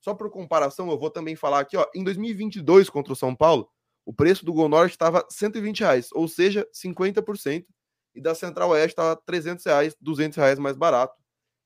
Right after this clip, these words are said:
Em dois mil e vinte e três também, o preço, apesar de estar um pouco mais salgado, o Gol Norte era cento e quarenta, cem reais mais barato,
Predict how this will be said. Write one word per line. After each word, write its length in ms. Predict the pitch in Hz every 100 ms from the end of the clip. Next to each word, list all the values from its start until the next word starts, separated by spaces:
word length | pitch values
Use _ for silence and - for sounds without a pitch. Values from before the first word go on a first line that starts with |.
| -
Em 100 | 139
dois 140 | 151
mil 120 | 147
e 20 | 147
vinte 200 | 156 175
e 40 |
três 280 | 170 151 147
também, 460 | 190 175 156 180 _ -
o 100 | 139
preço, 260 | 147 143
apesar 220 | 147 143 139
de 80 |
estar 100 | 135
um 40 | 135
pouco 240 | 135 135
mais 140 | 139 139
salgado, 440 | 160 139 147 165
o 40 |
Gol 140 | 151 147
Norte 280 | 139 143 147
era 120 | 131
cento 220 | - 131
e 40 |
quarenta, 500 | - 196 196 220 220 214 _
cem 180 | - 120
reais 180 | 120
mais 140 | 123 127
barato, 420 | 180 165 180 180